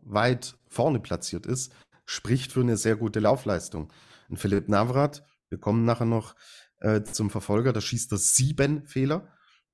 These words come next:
ja, und hier ist es partiell eine gute Leistung am Schießstand. Er ist aber läuferisch einfach zu weit weg. Und bei den anderen sieht man ganz klar, wenn's am Schießstand nicht klappt,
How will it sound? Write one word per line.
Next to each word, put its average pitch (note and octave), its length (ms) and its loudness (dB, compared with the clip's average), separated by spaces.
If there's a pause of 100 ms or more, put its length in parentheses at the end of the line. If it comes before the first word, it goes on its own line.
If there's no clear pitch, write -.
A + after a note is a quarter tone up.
(320)
ja, A#2 400 0
und G2+ 160 -4
hier C#3+ 360 4 (460)
ist A2 100 0
es A2+ 140 -6
partiell B2+ 640 2
eine A2+ 180 0
gute A2+ 240 -6
Leistung G#2+ 480 0
am G#2+ 260 -2 (280)
Schießstand. - 480 -4
Er F#2 100 -10
ist - 160 -10
aber G2 160 -2
läuferisch G2 640 0
einfach F2+ 400 -8
zu G2 240 -6
weit F2+ 160 0
weg. B2+ 260 -2 (380)
Und - 140 -4
bei F#2 120 0
den F#2+ 160 0
anderen A#2 300 2
sieht C3 300 -4
man A2 160 2
ganz A2 340 0
klar, A#2 420 0 (540)
wenn's A2 840 0 (340)
am A2 120 -2
Schießstand - 580 0
nicht G2+ 160 -4
klappt, - 500 -6